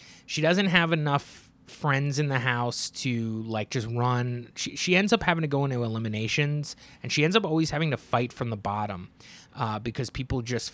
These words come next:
f-, find her to be a target in some way, shape, or form. And it probably has to do with her demeanor in the house. She's just not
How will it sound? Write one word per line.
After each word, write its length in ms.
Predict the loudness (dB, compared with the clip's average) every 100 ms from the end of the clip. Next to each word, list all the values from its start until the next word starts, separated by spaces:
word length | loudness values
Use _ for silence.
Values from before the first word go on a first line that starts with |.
| -8
f-, 100 | -8
find 360 | -8 -4 -4 -2
her 100 | -4
to 80 | -4
be 140 | -4
a 60 | -6
target 580 | -2 -2 -2 -6 -8 -8
in 180 | -8
some 520 | -4 -4 -4 -6 -8 -4
way, 220 | -2 0
shape, 300 | -2 -4 -6
or 60 | -8
form. 380 | -6 -6 -6
And 120 | -8 -10
it 120 | -12 -18 -20 -20 -16 -2
probably 360 | 2 4 4 6
has 240 | 4 2
to 100 | 0
do 120 | 2
with 100 | 2 4
her 120 | 2
demeanor 500 | 2 0 0 0 0
in 80 | 0
the 80 |
house. 480 | -2 -2 -2 -2 -2
She's 240 | -2 -2 0
just 260 | -2 -2
not 360 | -2 -2 -4